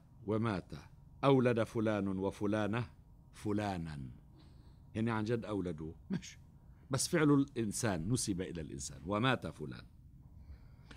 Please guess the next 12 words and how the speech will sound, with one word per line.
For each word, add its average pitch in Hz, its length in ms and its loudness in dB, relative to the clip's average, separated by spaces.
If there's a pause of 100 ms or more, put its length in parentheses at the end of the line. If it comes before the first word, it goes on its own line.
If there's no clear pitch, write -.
(120)
أقول: 135 440 8 (800)
فما 131 440 6
بين 151 360 10
هاتين 120 680 6
الحالتين 113 1040 0 (440)
أفعال، 92 800 2 (920)
فهل 151 380 2
هي 123 260 4
لنا 120 480 0 (400)
أم 98 140 -4
علينا؟ 71 500 -8 (840)
مثالها، 85 680 -4